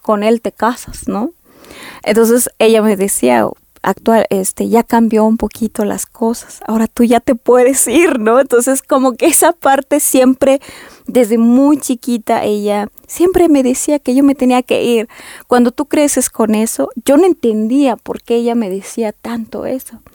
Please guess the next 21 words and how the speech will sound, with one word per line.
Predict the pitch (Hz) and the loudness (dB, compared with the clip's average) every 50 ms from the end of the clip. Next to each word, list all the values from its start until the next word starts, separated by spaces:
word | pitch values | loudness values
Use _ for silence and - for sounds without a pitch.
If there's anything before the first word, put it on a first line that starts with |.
| _ - - - - - - - _ | _ -20 -20 -20 -20 -20 -20 -8 _
Ahora | - 240 240 262 254 | 0 2 2 2 2
entiendo, | 247 247 233 - - 247 240 240 226 226 214 202 | 2 0 0 0 0 2 2 2 2 2 -2 -4
después | 180 196 208 - - - 214 220 220 226 | -6 -8 -10 -12 -8 -6 -4 -4 -4 -4
de, | 226 202 202 - - - | -4 -4 -4 -6 -8 -8
desde | - - - 202 208 - - - - - | -8 -8 -8 -4 -4 -4 -2 -2 0 0
muchos | 220 226 233 - - 220 214 - | 2 2 2 0 -2 -4 -4 -2
años | 226 220 220 226 226 214 196 208 - - | -2 0 0 0 0 -2 -4 -6 -6 -4
y | 220 220 | -2 0
de | 208 208 202 | 0 0 0
ver | 196 208 208 214 - | 2 0 0 0 -2
cómo | - - 233 226 233 226 220 220 | -2 -2 0 2 2 2 0 0
ella | 214 214 220 226 220 220 220 233 - - - - - - - _ _ - - _ _ _ - _ | 0 -2 0 0 -2 -2 -4 -6 -10 -18 -20 -20 -20 -20 -20 _ _ -20 -20 _ _ _ -6 _
hizo | - 247 240 - - 254 | 0 0 0 0 -2 0
lo | 240 226 220 208 | 0 0 -2 -4
posible | - 202 214 226 - - - 254 254 226 220 208 190 196 - - - _ _ _ _ - _ _ _ | -4 -8 -10 -8 -8 -4 -2 0 0 0 -2 -4 -6 -6 -8 -14 -20 _ _ _ _ -20 _ _ _
para | - 226 220 220 | 0 0 0 0
que | - - 220 202 | 2 0 2 2
yo | 220 247 | 2 0
tuviera | 247 - 247 233 226 233 240 233 240 - - | 2 0 -2 0 2 2 2 4 2 0 0
ese | - - 233 - - - 233 | -2 -4 -4 -4 -6 -10 -10
chip | - _ - - - 240 233 - - | -10 _ -12 -6 -4 -2 -2 -4 -6